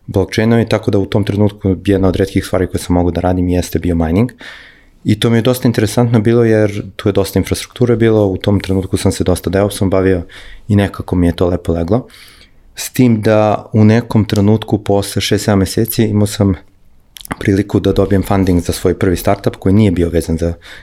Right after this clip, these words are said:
kripto, to je bila offline socijalna mreža osnovana na Bluetoothu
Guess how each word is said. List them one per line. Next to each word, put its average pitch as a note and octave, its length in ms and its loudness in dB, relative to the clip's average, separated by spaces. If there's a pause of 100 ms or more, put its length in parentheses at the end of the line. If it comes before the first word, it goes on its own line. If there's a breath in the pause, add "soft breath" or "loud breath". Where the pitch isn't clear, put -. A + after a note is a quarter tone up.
kripto, A#2 320 -2
to G#2 120 -2
je F#2+ 60 0
bila F#2+ 240 2
offline F#2 360 0
socijalna F2 460 0
mreža F2 420 0 (100)
osnovana F2 340 0
na E2+ 40 0
Bluetoothu G#2+ 580 -2